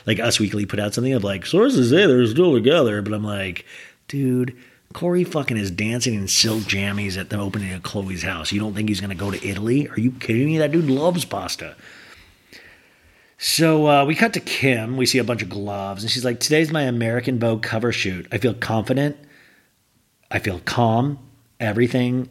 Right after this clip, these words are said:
feels me." And the guy's like,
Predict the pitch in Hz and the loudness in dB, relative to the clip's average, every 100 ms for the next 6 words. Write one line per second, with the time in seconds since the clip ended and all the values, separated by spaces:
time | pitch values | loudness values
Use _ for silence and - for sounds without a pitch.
0 | - - 110 101 101 98 - _ - 98 | -14 -6 -2 0 -2 -8 -10 _ -8 -6
1 | 87 73 - _ _ _ - - - - | -6 -8 -16 _ _ _ -20 -20 -20 -2
2 | 117 113 110 107 107 107 98 101 | 2 2 2 0 0 0 -2 -4